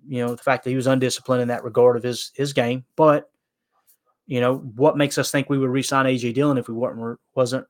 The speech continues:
willing to re-sign Eddie Lacy? Now, you may be listening to this going, "You're crazy, Clayton. A J Dillon's a much better running back." Hey, I can respect that opinion. You may be right. I'm not saying I'm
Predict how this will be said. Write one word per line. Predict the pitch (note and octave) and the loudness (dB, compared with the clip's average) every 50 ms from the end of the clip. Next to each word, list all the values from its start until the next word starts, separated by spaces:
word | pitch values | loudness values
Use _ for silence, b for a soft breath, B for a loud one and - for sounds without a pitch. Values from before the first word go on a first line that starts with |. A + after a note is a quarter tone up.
| _ _ _ | _ _ _
willing | - C#3+ B2+ B2 B2 A#2 | -8 -4 -2 -2 -2 -2
to | A2+ A2+ | -4 -6
re-sign | A#2 B2 A#2 - C3 A#2 A#2 A#2 | -6 -6 -4 -2 -2 -2 -2 -2
Eddie | A2+ A2 A2 | -4 -4 -2
Lacy? | A2 B2+ D3 D3+ C#3 - - - - _ _ _ _ - | 0 0 0 0 0 -4 -8 -14 -18 _ _ _ _ -6
Now, | B2+ B2 | -4 -4
you | B2 D3+ F#3+ | -2 -2 0
may | F#3+ F3+ D#3+ | 0 0 2
be | D3+ D3 | 2 2
listening | D3+ C#3+ - - C#3+ | 0 0 0 -2 -6
to | - | -6
this | - | -4
going, | D3 C3+ C3 | -4 -2 -2
"You're | C3+ E3 F3+ | -2 -4 -6
crazy, | - - - - F3 G3 G#3 F#3+ D3+ C#3 C3 | -8 -8 -6 -4 -4 -2 -2 -2 -2 -4 -4
Clayton. | B2+ - - B2+ C#3 D3+ C#3+ | -6 -4 -2 -2 -2 -2 -2
A | C3 D3+ D#3 | -4 -4 -2
J | D#3+ E3 | -2 -2
Dillon's | D#3+ F3 E3+ D#3 C3+ | -2 -2 -2 -2 -2
a | C3 | -2
much | B2+ B2+ D3+ F3 F3+ - - | -2 -2 -2 -2 -4 -4 -2
better | - D3 C3 B2+ | -2 0 0 0
running | B2 B2+ B2 A#2 A2+ | 0 0 0 0 -2
back." | A#2 A2+ A2 - | -4 -4 -4 -4
Hey, | D3 E3 D3 B2 b b b b b b b b b b b b b | -4 -4 -4 -6 b b b b b b b b b b b b b
I | C#3 | -2
can | C#3 E3 | 0 0
respect | D#3+ C#3+ - - E3+ D3 - | 0 0 4 4 4 6 6
that | F3 D#3 | 6 6
opinion. | C#3+ - F3 F#3+ G3 D#3+ C3 | 6 4 2 2 2 4 4
You | C#3+ G3 | 4 4
may | G#3+ G3 F#3 | 4 4 4
be | F3 G3+ G3 | 4 2 2
right. | F#3 F#3+ G#3+ G#3+ - - | 2 2 2 2 2 0
I'm | C3+ D3 | 0 0
not | D#3 D#3 - - _ _ _ - | 0 0 -2 -6 _ _ _ -8
saying | - C#3 D3 D3+ D3+ | -4 -2 -2 0 0
I'm | D#3 E3 D#3+ C#3+ | 0 -2 -2 -4